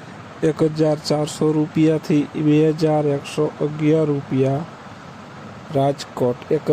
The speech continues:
હજાર ત્રણસો એકત્રીસ રૂપિયાથી બે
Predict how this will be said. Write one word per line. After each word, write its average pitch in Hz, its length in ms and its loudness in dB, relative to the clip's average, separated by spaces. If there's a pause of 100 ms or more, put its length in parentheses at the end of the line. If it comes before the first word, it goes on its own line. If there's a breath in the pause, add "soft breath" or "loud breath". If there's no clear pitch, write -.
(140)
હજાર 147 220 2
ત્રણસો 135 480 0 (160)
એકત્રીસ 156 500 2
રૂપિયાથી 151 680 4 (260)
બે 147 120 6